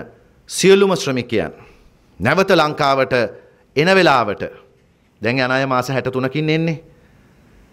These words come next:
ඒ අයට ලංකාවට එනකොට රටේ කෘෂිකර්මාන්තය නගා සිටුවීම වෙනුවෙන්, උන් එන්නේ දැනුම අරගෙන. ඒ අයට ඉඩම් අමාත්‍යාංශයත් සමග සාකච්ඡා කළා. ඊයේම ජනාධිපතිතුමාට ඒක දැනුම් දුන්නා.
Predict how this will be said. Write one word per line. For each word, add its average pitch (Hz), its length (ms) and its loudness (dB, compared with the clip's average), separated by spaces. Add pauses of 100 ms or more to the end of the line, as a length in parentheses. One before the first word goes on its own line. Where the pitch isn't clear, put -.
ඒ 156 180 6
අයට 127 300 2
ලංකාවට 117 520 -2
එනකොට 98 300 -4 (560)
රටේ 123 280 0 (580)
කෘෂිකර්මාන්තය 165 840 2
නගා 123 280 0
සිටුවීම 113 440 -2
වෙනුවෙන්, 123 300 2
උන් 175 180 4
එන්නේ 220 160 2
දැනුම 202 220 2
අරගෙන. 113 360 0 (720)
ඒ 151 160 4
අයට 127 220 2 (960)
ඉඩම් 175 240 2
අමාත්‍යාංශයත් 151 680 0
සමග 117 240 -2
සාකච්ඡා 127 580 -2
කළා. 120 220 -2
ඊයේම 120 280 0
ජනාධිපතිතුමාට 131 680 -2
ඒක 110 160 -2
දැනුම් 143 280 0
දුන්නා. 107 340 -2